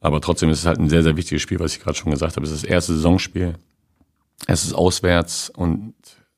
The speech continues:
ja, ich glaube, wenn man so das erste Saisonspiel weiß noch keiner, wo er steht. Das wird ein bisschen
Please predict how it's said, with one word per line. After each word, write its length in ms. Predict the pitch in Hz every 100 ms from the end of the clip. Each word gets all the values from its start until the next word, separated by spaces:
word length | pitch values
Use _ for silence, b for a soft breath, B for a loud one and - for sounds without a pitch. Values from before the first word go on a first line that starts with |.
| _ -
ja, 320 | 80 80 - _ _
ich 160 | - -
glaube, 320 | 104 98 90
wenn 80 | 87
man 260 | 90 90 90
so 80 |
das 160 | 85 80
erste 340 | - 101 -
Saisonspiel 360 | 85 87 - 87
weiß 160 | 80 80
noch 100 | 78
keiner, 240 | 90 82
wo 120 | 73
er 40 | 71
steht. 360 | - 101 110
Das 140 | - 90
wird 120 | -
ein 80 | 78
bisschen 300 | - 80